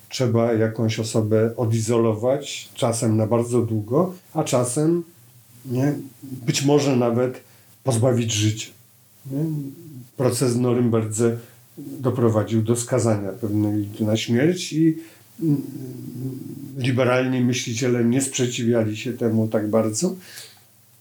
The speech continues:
no bo istnieją takie przypadki, że trudno uznać, że można kogoś zresocjalizować i jest jakakolwiek jeszcze potrzeba,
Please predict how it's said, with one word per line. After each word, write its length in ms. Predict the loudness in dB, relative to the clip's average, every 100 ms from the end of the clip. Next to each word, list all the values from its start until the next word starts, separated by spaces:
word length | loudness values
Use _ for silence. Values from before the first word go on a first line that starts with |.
| _ _ -12 -12 -6
no 120 | -2 2
bo 200 | 2 0
istnieją 540 | -2 0 2 2 2
takie 300 | 0 0 0
przypadki, 680 | 0 0 4 4 2 -2 0
że 180 | 2 -2
trudno 440 | 0 0 2 2
uznać, 400 | 0 0 2 2
że 100 | 2
można 320 | 2 2 0
kogoś 460 | 0 2 2 0 -4 -14 -2
zresocjalizować 1300 | 0 2 2 0 0 0 0 0 2 4 2 0 0
i 40 |
jest 200 | 0 2
jakakolwiek 680 | 0 0 0 0 2 2 0
jeszcze 280 | -4 -4 -4
potrzeba, 600 | -2 -4 -4 -2 -2